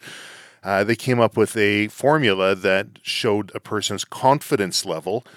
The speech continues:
based on their, uh, ability and the length of time they've been into a new skill. And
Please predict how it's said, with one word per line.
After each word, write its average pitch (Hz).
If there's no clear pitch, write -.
based 104
on 92
their, 95
uh, 90
ability 110
and 92
the 98
length 113
of -
time 107
they've 92
been 104
into 104
a 95
new 92
skill. -
And 95